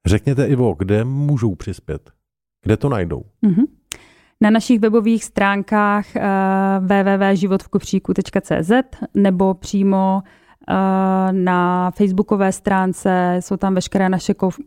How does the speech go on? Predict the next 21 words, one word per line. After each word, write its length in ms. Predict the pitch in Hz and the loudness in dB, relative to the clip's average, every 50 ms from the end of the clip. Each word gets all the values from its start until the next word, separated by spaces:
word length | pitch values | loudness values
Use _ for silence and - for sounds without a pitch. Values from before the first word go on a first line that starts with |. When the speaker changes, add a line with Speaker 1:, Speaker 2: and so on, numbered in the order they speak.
| - | -4
Speaker 2:
kontakty, 760 | - 202 190 185 - 196 185 - - - 190 185 180 180 180 180 | 0 0 0 2 0 -2 -4 -4 -4 -2 0 0 2 2 0 2
nadační 420 | 185 180 180 180 - - 190 180 | 0 2 0 0 -2 0 -2 -2
fond 200 | - 196 190 180 | 0 0 0 2
La 100 | 180 180 | 2 0
Vida 240 | 175 180 175 160 151 | 0 0 -2 0 0
Loca, 480 | 160 214 - - 254 247 240 247 247 240 _ _ - - - - - - - - _ - - | 0 0 0 0 0 0 0 0 -4 -6 _ _ -20 -20 -20 -20 -20 -20 -20 -18 _ -2 0
eh, 600 | 208 202 196 196 196 196 196 196 196 196 190 190 | 2 2 2 2 2 2 2 2 2 0 0 0
nebo 460 | 196 196 190 190 196 190 190 180 196 | 0 0 0 0 2 2 2 2 2
na 100 | 190 190 | 2 2
webových 360 | 180 196 180 196 190 190 185 | 2 0 0 0 0 -2 -2
stránkách 400 | - - - 190 185 175 - 190 | -4 -2 -2 -2 0 0 0 0
je 100 | 196 190 | 0 0
přímo 380 | 175 - - 202 190 196 190 190 | -2 -2 0 2 2 4 4 2
můj 200 | 190 185 190 190 | 2 2 2 2
telefon 540 | - 240 226 214 170 - - 226 214 208 214 | 4 4 4 4 2 2 2 2 2 4 2
nebo 240 | 214 202 196 196 185 | 0 0 -2 -2 0
mail, 300 | 190 202 208 214 220 214 | 2 2 2 2 2 0
takže 320 | - 180 160 175 190 185 | -2 -2 -2 -2 -2 0
klidně 340 | - - 175 185 185 190 - | 0 0 0 0 2 4 4
Speaker 1:
<laughs> 80 | 190 | 4
Speaker 2:
napište, 460 | 196 - - 294 285 - - - 277 | 4 6 4 4 4 4 0 2 4